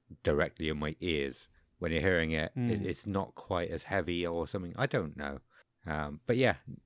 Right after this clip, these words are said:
Speaker 2: That's
Speaker 1: it is
Speaker 2: odd.
Speaker 1: odd.
Speaker 2: Yeah, that's
Speaker 1: I, I,
Speaker 2: odd.
Speaker 1: I,
Speaker 2: That's a very
Speaker 1: I
Speaker 2: odd
Speaker 1: agree
Speaker 2: thing.
Speaker 1: that it's odd.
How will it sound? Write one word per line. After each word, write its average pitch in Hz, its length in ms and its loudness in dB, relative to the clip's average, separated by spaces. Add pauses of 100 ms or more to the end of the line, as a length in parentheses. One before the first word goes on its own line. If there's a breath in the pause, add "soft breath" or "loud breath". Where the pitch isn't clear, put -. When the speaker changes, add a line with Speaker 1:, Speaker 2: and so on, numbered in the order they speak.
(160)
Speaker 2:
That's 180 340 4
Speaker 1:
it 131 60 0
is 170 40 8
Speaker 2:
odd. 151 260 10
Speaker 1:
odd. 87 240 8
Speaker 2:
Yeah, 120 240 6
that's 135 300 6
Speaker 1:
I, 180 60 10
I, 156 220 10
Speaker 2:
odd. 147 80 4
Speaker 1:
I, 131 180 8 (280 soft breath)
Speaker 2:
That's - 180 -2
a 165 40 0
very 175 260 6
Speaker 1:
I 165 100 10
Speaker 2:
odd 139 80 10
Speaker 1:
agree 127 360 10
Speaker 2:
thing. 180 80 4
Speaker 1:
that 123 140 2
it's 117 200 -2
odd. 110 360 6